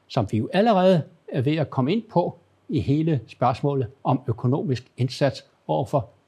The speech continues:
klimakampen, klimaproblemet. Det vil brede sig til andre sektorer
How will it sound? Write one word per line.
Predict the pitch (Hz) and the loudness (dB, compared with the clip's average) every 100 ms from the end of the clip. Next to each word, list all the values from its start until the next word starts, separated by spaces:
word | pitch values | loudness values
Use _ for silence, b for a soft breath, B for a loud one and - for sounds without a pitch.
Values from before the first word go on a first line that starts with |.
| _ | _
klimakampen, | 117 139 139 - _ _ - - 131 - 110 - _ | -2 2 0 -2 _ _ -20 -10 -10 -6 -10 -10 _
klimaproblemet. | - 127 135 127 123 123 151 - 117 b b b b _ | -6 -2 0 -2 -4 -4 -4 -6 -10 b b b b _
Det | 165 | -6
vil | 156 | -6
brede | - 120 131 165 | -4 0 2 2
sig | 156 - _ - | 0 -6 _ -10
til | 160 | -6
andre | 135 120 156 | -6 -8 -8
sektorer | 131 - - 123 147 | -8 -8 -6 -2 -2